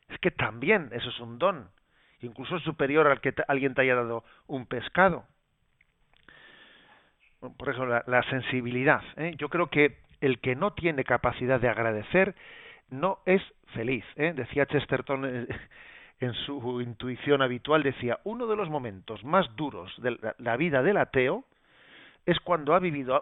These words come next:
un acontecimiento maravilloso en su vida y no sabe a quién darle gracias".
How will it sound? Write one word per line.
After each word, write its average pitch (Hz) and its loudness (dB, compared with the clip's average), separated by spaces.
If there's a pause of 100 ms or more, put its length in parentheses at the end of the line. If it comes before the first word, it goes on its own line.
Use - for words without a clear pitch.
un 160 0
acontecimiento 147 -4
maravilloso 120 0
en 123 -6
su 123 -8
vida 208 0 (380)
y 135 -4
no 170 -2
sabe 175 2
a 139 2
quién 139 2
darle 123 2
gracias". 90 -10